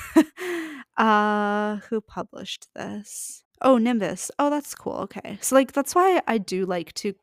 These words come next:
uh, request and find Canlit on NetGalley, 'cause, like, Canlit is always short, you know what I mean? So, like, it's not, like, it'll take, like, two, maybe three days max to kind of read these books. Uh, so yeah, that's my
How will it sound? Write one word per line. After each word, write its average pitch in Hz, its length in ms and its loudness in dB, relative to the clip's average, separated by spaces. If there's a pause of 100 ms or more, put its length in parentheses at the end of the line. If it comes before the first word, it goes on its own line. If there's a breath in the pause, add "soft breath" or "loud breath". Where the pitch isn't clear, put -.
(200)
uh, 185 320 0
request 180 640 -6
and 190 160 -6
find - 380 -6
Canlit 214 340 -2
on 208 160 -2
NetGalley, 220 400 -4
'cause, - 180 -6
like, 240 260 -2 (420 loud breath)
Canlit 262 360 0
is 320 160 -2
always 196 280 0
short, - 420 -8
you 202 100 -4
know 220 80 -2
what 233 80 -2
I 196 80 -4
mean? 180 220 -6
So, - 160 -4
like, 202 160 0
it's - 280 -6
not, 208 440 0 (100)
like, 226 160 -2
it'll 214 160 -2
take, 220 260 -6
like, 240 240 -4 (120)
two, 208 460 -2 (100)
maybe 202 260 -2
three 185 300 -8
days 175 360 -6
max - 380 -6
to 202 80 -10
kind 190 240 -4
of 156 120 -14
read - 160 -14
these - 200 -10
books. - 480 -14 (580 soft breath)
Uh, 208 480 -4
so - 160 -6
yeah, 226 160 0
that's - 320 -4
my 202 560 0